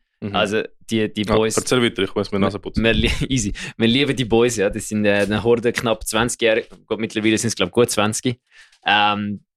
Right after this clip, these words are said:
Speaker 2: zwei davon sind, äh, <laughs> sehen nicht so gut, ist jetzt vielleicht der falsche Ausdruck. Ähm, also ich weiss es nicht auswendig, auf jeden Fall, sie, sie sind sicher nicht, also sie, sie sehen nicht, das ist, eigentlich macht das nur absolut nichts zur Sache. Das haben wir schon mal drüber geredet.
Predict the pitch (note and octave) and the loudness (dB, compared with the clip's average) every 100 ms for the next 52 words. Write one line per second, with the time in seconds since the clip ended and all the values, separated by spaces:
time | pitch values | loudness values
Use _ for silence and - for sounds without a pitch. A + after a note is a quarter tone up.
0 | - A#2 B2+ C#3 C3 C3 A2+ A#2+ A2+ G2+ | -10 0 2 2 2 0 2 0 0 0
1 | G2+ G#2+ G#2+ F#2 _ _ _ _ _ _ | 0 2 0 -2 _ _ _ _ _ _
2 | _ _ - - - - B2+ - - - | _ _ -4 -4 -4 -10 -12 -12 -20 -20
3 | - - - D#3 F3+ D#3+ D#3+ D3+ C3+ C3+ | -18 -10 0 2 4 2 2 2 2 2
4 | B2+ C3 A2 A#2+ A#2+ - - A2+ - C3+ | 0 0 -2 -2 -2 -2 -6 -6 0 0
5 | D3 E3 D3 D#3+ F3 - - - - - | 2 2 2 0 -2 -6 -16 -14 -12 -10
6 | - A2 A2 A2 G2+ G2+ - _ _ _ | 0 2 4 2 0 -2 -14 _ _ _
7 | _ _ - G2+ A2 C#3 C3 D3 C#3+ D#3+ | _ _ 0 0 4 2 4 2 2 2
8 | E3 D#3+ D#3 B2+ C#3+ C#3+ C#3 C3 C3+ - | 2 2 0 0 2 4 2 0 -4 -8
9 | A#2 A2 B2+ B2+ - C#3 B2 C3+ A#2+ B2 | -8 -2 0 -2 -2 -2 0 0 2 2
10 | B2 _ - A#2 A2+ A2 A#2 _ - - | 2 _ -4 -2 -2 -4 -6 _ -12 -8
11 | G2+ B2+ B2 A2 A#2+ - G#2+ G#2 - C3+ | -2 0 0 0 -2 -4 -4 -4 -2 0
12 | G#3 G3 F3+ - D#3+ F#3+ F3 E3 F3+ F3+ | 2 0 -2 -2 0 0 0 0 0 0
13 | C#3 D#3+ - C3+ F#2+ - - - - B2+ | -2 -4 -6 -8 -10 -12 -20 -14 -4 0
14 | D3 C#3+ C#3+ B2+ A2+ - - | 0 0 0 0 -2 -4 -12